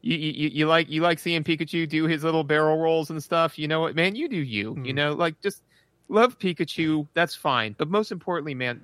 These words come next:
Speaker 1: love yourself. You know,
Speaker 2: <laughs> Because you can't really love Pikachu until you love
Speaker 1: Until
Speaker 2: yourself.
Speaker 1: you love yourself. <laughs>
Speaker 2: All right, now, now we can ask the big question.
Speaker 1: Okay, so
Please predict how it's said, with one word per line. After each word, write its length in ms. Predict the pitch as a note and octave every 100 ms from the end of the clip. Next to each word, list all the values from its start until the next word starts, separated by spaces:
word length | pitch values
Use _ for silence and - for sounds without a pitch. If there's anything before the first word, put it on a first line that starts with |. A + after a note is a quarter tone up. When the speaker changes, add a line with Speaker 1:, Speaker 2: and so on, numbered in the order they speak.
| C3+
Speaker 1:
love 260 | F3 A#3
yourself. 320 | F#3+ - - - - - -
You 80 | A#2+
know, 160 | A#2+ C3 -
Speaker 2:
<laughs> 100 | _
Because 380 | - D3 F#3+ D#3+ D#4 -
you 80 | E3+
can't 240 | C#4+ D4
really 280 | B3+ A3+ G3+
love 280 | E3 G3 F3
Pikachu 600 | C#3+ B2 B2+ - B2+ A2+ -
until 400 | D3 B2+ - F3
you 160 | D#3 C3
love 140 | C3+ -
Speaker 1:
Until 60 | G3
Speaker 2:
yourself. 420 | G3 - G3 A3
Speaker 1:
you 60 | C#3+
love 260 | B2 C3+ B2+
yourself. 560 | B2 - - C#4+ - C4+
<laughs> 100 | -
Speaker 2:
All 80 | C4+ C4+ - - - -
right, 160 | B2+ B2
now, 440 | E3 F3 E3 C#3+ A#2+
now 240 | C3+ C#3+ C#3
we 100 | A#2
can 160 | A#2+
ask 180 | A2+ G#2+
the 60 | -
big 140 | A2+
question. 440 | - - - D#3 D3 _ _ _ _ _ -
Speaker 1:
Okay, 340 | D3+ D3 A2 F#2
so 400 | - D3+ A2+ B2+